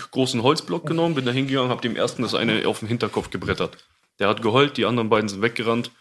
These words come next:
Das war so der Moment, wo ich das erste Mal mich so gegen,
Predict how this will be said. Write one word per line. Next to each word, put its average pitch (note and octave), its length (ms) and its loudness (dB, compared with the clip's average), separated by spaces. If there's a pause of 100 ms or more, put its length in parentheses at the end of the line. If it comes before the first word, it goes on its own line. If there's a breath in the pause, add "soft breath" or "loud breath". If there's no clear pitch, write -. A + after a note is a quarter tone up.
(280 soft breath)
Das F#2+ 140 -4
war G#2 100 4
so G#2 100 -2
der G2+ 120 4
Moment, A2+ 320 4
wo A2 120 4
ich G#2+ 60 -2
das G#2 160 -2
erste D3 360 4
Mal C#3+ 200 6
mich C3+ 160 2
so A#2+ 100 -2
gegen, A#2+ 400 0